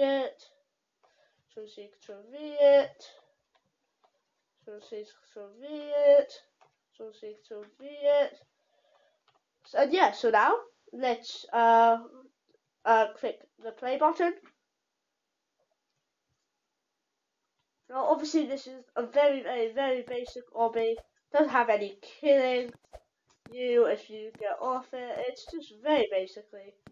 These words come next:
jumping in between these as fast as you can. But, you know, we can walk around on it. We'll do that later, once we've added all of these sort of things. Now,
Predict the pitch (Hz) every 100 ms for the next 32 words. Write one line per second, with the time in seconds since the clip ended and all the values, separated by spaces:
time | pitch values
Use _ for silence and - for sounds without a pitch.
0 | _ _ _ _ _ _ _ _ - 277
1 | 240 254 233 - 311 294 220 _ 226 202
2 | 202 208 202 202 202 - _ _ _ -
3 | _ 247 - 190 - 208 196 190 208 196
4 | - _ _ _ _ _ _ _ - 339
5 | - - _ - - 285 311 240 233 302
6 | 302 269 285 262 - 254 226 196 196 196
7 | 170 180 - - _ _ - 349 427 403
8 | 349 370 370 349 - 320 330 294 233 -
9 | 190 254 320 _ _ _ _ 294 330 -
10 | 294 233 269 269 - - 294 277 269 208
11 | 165 - - - _ _ _ _ _ _
12 | 254 214 214 - 170 196 190 _ _ _
13 | _ _ _ _ _ _ _ 240 285 330
14 | 381 415 381